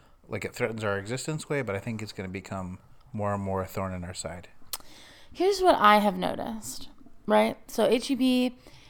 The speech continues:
Speaker 2: they used to sell, like, five different brands of, like, pizza dough.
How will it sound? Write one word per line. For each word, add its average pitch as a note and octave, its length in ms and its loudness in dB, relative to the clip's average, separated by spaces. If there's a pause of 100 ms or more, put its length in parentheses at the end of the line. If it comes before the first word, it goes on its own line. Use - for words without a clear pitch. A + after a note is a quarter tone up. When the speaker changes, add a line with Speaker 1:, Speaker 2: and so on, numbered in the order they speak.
(140)
Speaker 2:
they A#3 120 6
used B3 220 6
to C4 80 -4
sell, D4 280 8
like, A3 240 6
five A3 580 4
different G#3 300 -2
brands F#3 420 0
of, F#3 160 -4
like, F3 220 -2
pizza - 380 -10
dough. - 320 -12